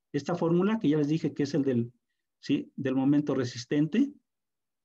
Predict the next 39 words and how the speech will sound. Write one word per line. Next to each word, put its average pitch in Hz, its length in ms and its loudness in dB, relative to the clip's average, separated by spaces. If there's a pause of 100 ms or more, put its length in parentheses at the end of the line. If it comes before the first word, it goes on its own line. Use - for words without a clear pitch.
que 123 120 0
nosotros 127 400 0
aquí 127 160 -4
está 151 140 -4
el 139 80 0
recubrimiento 135 680 2
que - 80 -4
les 127 120 0
dije 147 180 -2
de 131 100 2
tres 127 220 -4
punto 127 300 -4
cinco, 165 420 0
que 135 80 -4
le 117 80 2
estamos 127 320 -4
quitando 123 360 -2
aquí, 214 360 2 (560)
¿sí? - 300 -2
Y 170 100 2
esta 185 160 0
es 185 60 2
la 170 100 0
relación 160 640 0
N 196 460 2
que - 80 -4
está 156 160 -4
aquí 185 280 0
arriba, 175 400 2 (300)
que - 80 -4
está 175 160 -4
relacionada 170 680 2
con 147 420 2 (120)
los 143 160 0
módulos 170 400 2
de 156 60 2
elasticidad 151 580 0
del 170 160 0
concreto 170 640 -2